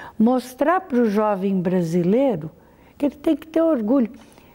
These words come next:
Você não ficou radiante quando o Brasil é que deu a solução do Zika? Zika tinha na Polinésia, tinha na África, microcefalia,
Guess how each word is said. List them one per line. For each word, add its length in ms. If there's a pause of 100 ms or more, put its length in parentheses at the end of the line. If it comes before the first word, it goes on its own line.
(180)
Você 240
não 120
ficou 680 (240)
radiante 1120
quando 320
o 20
Brasil 720
é 80
que 140
deu 220
a 60
solução 580
do 160
Zika? 460 (1600)
Zika 580 (120)
tinha 340
na 120
Polinésia, 880
tinha 260
na 440
África, 440 (520)
microcefalia, 1300